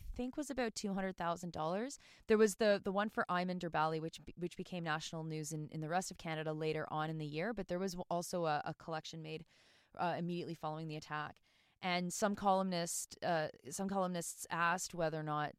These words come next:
um, the money was, um, you know, going to the Muslim Brotherhood or, or, or ridiculous questions like that. Um, and,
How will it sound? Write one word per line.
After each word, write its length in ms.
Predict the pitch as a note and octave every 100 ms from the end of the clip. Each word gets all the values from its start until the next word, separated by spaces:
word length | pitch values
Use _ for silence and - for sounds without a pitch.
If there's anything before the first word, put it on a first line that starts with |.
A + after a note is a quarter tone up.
| -
um, 260 | D#3+ D#3 D#3
the 80 | D#3
money 300 | D#3 D#3 D#3
was, 400 | D#3 D#3 - -
um, 440 | - D#3 D3+ D3 D#3+ D#3 -
you 160 | F3+
know, 140 | E3 D#3
going 260 | E3 D#3+
to 120 | D#3 F3
the 80 |
Muslim 320 | D#3+ D#3 - D3+
Brotherhood 480 | D3 D#3 D3+ D3
or, 120 | D3 D3 -
or, 60 | D#3
or 400 | - D#3 C3 D#3+
ridiculous 640 | D#3+ D3+ D#3 D#3+ D3+ -
questions 420 | - D#3+ D#3 D3+
like 140 | D#3 -
that. 340 | D3+ F3+ - - - - - _ _ _ _ _ -
Um, 520 | F#3+ F3+ F3 E3+ E3 - _ _ _
and, 420 | G#3 G3+ G3+ G3+